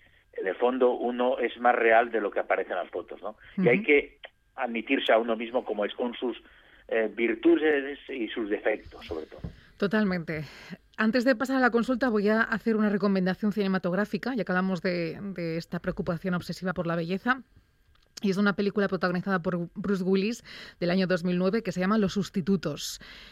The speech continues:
Speaker 2: Eh, una
Speaker 1: Sí.
Speaker 2: sociedad bastante
Speaker 1: Sí.
Speaker 2: avanzada en la que, bueno, pues, eh, robots nos sustituyen con esa perfección física que decimos nosotros, mientras, pues, vivimos en una cápsula,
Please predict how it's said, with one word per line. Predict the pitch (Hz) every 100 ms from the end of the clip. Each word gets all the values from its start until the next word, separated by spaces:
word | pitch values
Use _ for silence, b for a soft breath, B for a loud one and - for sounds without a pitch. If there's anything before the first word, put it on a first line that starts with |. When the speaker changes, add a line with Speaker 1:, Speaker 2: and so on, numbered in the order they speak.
| B -
Speaker 2:
Eh, | - 165 170
una | 170 180
Speaker 1:
Sí. | -
Speaker 2:
sociedad | 196 196 190
bastante | 180 175 196 196
Speaker 1:
Sí. |
Speaker 2:
avanzada | 180 180 202 220 254 320
en | 190
la | 180 170
que, | 180 170
bueno, | 165 175 196
pues, | 180 170 160 170
eh, | 156
robots | 208 175 180 175 208 220 - -
nos | 196 185
sustituyen | 202 - 185 190 196 214
con | 202 175
esa | 180 185
perfección | 175 160 180 - 190
física | 175 190 - 175 180
que | 170 175
decimos | 175 170 202 196
nosotros, | 180 180 190
mientras, | 185 190 196
pues, | 196
vivimos | 170 165 170 180
en |
una | 175 170
cápsula, | 170 - 196 180